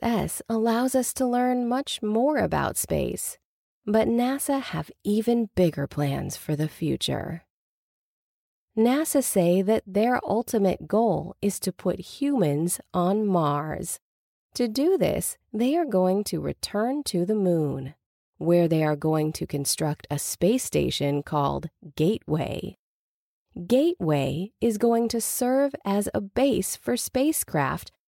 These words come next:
traveling further out into the solar system, as far as Mars. nasa are going to go to the moon again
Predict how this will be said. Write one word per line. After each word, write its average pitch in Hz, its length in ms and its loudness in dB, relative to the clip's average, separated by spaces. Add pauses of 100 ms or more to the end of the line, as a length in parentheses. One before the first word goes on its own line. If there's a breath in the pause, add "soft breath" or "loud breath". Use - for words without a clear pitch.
(120)
traveling 160 520 2
further 254 600 0
out 147 400 -2
into 190 220 0
the 226 100 2
solar 160 380 2
system, 139 640 -2 (200)
as 123 260 -6
far 185 640 -2
as 160 340 0
Mars. 135 760 0 (880)
nasa 294 560 2
are 180 140 2
going 233 340 2
to 247 120 -2
go 190 260 4
to 196 140 -4
the 170 100 0
moon 175 260 4
again 175 680 0